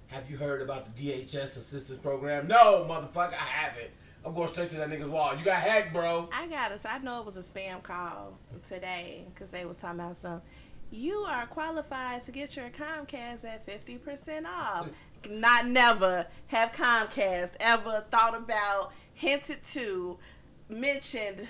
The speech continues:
Speaker 2: Uh,
Speaker 1: I'll do you one
Speaker 2: no,
Speaker 1: better.
Speaker 2: no, no, no. Here's the part that really took it. All you have to do is log into whatever, whatever, whatever, and use code eBay.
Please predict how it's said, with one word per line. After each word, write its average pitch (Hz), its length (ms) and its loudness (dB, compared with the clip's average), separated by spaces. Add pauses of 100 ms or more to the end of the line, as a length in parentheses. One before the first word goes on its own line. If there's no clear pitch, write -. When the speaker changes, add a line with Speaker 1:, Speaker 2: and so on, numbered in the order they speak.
(120)
Speaker 2:
Uh, 294 180 4
Speaker 1:
I'll 311 280 0
do 269 200 -8
you 277 180 -4
one 277 360 -4
Speaker 2:
no, 330 80 0
Speaker 1:
better. 277 280 8
Speaker 2:
no, 277 120 2
no, 294 80 2
no. 269 160 0
Here's 277 220 -2
the 302 80 -2
part 254 240 0
that 226 100 0
really 240 180 -6
took 196 280 -4
it. 110 120 -12 (540)
All 370 180 4
you 403 120 -6
have 320 140 -2
to 247 40 -14
do 294 140 -4
is 269 120 -4
log 277 340 -2
into 285 280 -6
whatever, 262 300 -4
whatever, 240 340 -4
whatever, 254 460 -2 (320)
and 254 200 -2
use 254 320 -6
code 247 560 -6 (800)
eBay. 190 640 -2